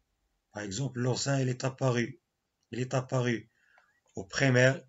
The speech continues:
il est encore existant jusqu'à aujourd'hui, jusqu'aujourd'hui.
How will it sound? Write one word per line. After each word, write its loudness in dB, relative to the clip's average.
il -4
est -4
encore -2
existant -8
jusqu'à -8
aujourd'hui, -6
jusqu'aujourd'hui. -8